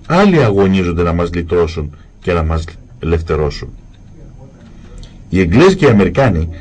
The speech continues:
οι Ρώσοι και οι Κινέζοι, όλοι αυτοί παλεύουν τώρα και για λογαριασμό δικό του, δικό μας. Εμείς αρκετά αγωνιστήκαμε και τα πάθαμε. Ας καθίσουμε τώρα ήσυχοι, ας σταυρώσουμε τα χέρια και ας περιμένουμε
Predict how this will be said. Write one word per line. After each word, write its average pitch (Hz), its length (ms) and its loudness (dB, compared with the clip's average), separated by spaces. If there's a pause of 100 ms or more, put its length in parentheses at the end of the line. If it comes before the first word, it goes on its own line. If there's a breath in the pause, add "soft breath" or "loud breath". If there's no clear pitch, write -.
(240 loud breath)
οι 95 140 2
Ρώσοι 151 260 2
και 120 100 -4
οι 101 60 -2
Κινέζοι, 92 520 -2 (300 loud breath)
όλοι 151 320 2
αυτοί 127 200 -2
παλεύουν 117 500 -2
τώρα 139 240 -2
και 139 140 -8
για 107 140 -2
λογαριασμό 98 600 -2
δικό 170 320 -2
του, 73 140 -14 (140)
δικό 104 300 -6
μας. - 300 -10 (2000 loud breath)
Εμείς 170 520 2 (140)
αρκετά 92 480 0
αγωνιστήκαμε 90 720 0
και 80 120 -4
τα 82 120 -4
πάθαμε. 73 460 -4 (140)
Ας 80 200 -10
καθίσουμε 90 560 -4
τώρα 104 300 0
ήσυχοι, 85 460 -4 (460 loud breath)
ας 80 180 -6
σταυρώσουμε 107 680 0
τα 85 140 -2
χέρια 104 460 0 (460 loud breath)
και 104 100 -2
ας 98 160 -4
περιμένουμε 98 840 0